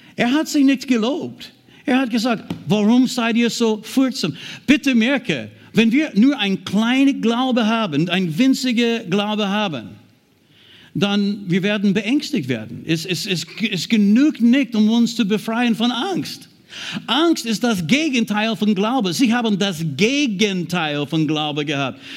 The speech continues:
Jesus hat diese Kleinglaube nicht gelobt. Und dann in, äh, in Matthäus Kapitel vierzehn, Vers dreißig.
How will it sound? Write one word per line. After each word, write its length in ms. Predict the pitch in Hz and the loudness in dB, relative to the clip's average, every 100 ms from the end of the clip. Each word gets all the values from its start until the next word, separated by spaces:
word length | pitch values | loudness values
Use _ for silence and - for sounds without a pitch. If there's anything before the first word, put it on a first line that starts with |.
| - | -4
Jesus 340 | 175 277 247 226 | 0 0 0 0
hat 160 | 214 | 2
diese 160 | 220 202 | 0 0
Kleinglaube 480 | 190 208 202 185 180 | 0 0 0 -2 -2
nicht 140 | 185 | -2
gelobt. 400 | 143 107 - - - _ _ _ _ - - - - | -4 -4 -10 -20 -20 _ _ _ _ -20 -20 -12 -2
Und 200 | 208 208 | 2 2
dann 260 | 220 226 | 2 0
in, 340 | 226 202 196 196 | 2 2 0 0
äh, 400 | 175 165 151 151 - _ _ _ _ | -2 -2 -4 -6 -12 _ _ _ _
in 300 | 175 180 180 | -2 0 0
Matthäus 380 | 170 170 190 185 | -2 -2 -2 -2
Kapitel 300 | 185 180 202 | -4 -2 -4
vierzehn, 480 | 190 294 - 151 - - - _ _ _ _ _ _ - 135 | 0 0 0 -6 -8 -14 -20 _ _ _ _ _ _ -8 -2
Vers 220 | 180 185 | -2 -2
dreißig. 420 | 220 233 143 | -2 -2 -2